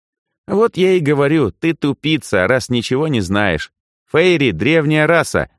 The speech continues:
возможно, самая древняя из всех. И мы были первыми, кто научился пользоваться магией».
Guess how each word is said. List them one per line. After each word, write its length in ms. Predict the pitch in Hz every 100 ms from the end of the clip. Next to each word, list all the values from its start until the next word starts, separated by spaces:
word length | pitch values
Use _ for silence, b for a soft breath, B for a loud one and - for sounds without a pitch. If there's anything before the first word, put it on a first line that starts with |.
| -
возможно, 540 | 107 - 151 147 147
самая 480 | 139 175 175 165 156
древняя 440 | 143 160 135 123
из 100 | 117
всех. 340 | - - 110 - _ _ -
И 180 | 131
мы 240 | 151 156 160
были 300 | 151 151 151
первыми, 680 | - 180 185 127 107 90
кто 240 | 80 - 131
научился 600 | 131 135 - 175 170 156
пользоваться 640 | - 156 143 143 143 - 151
магией». 680 | 160 143 101 85 80 71